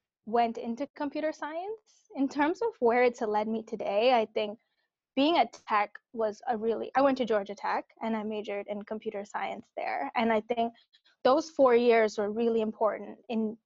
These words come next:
my discovery of where my passions are. I think by the end of my time there, I really learned that I'm more of a creative,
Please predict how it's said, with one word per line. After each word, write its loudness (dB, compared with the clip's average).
my 2
discovery 0
of -2
where -2
my -4
passions -4
are. 0
I 4
think -4
by 4
the 2
end 0
of 2
my 2
time 0
there, 0
I 0
really 2
learned -4
that -2
I'm -4
more 2
of 0
a -2
creative, 0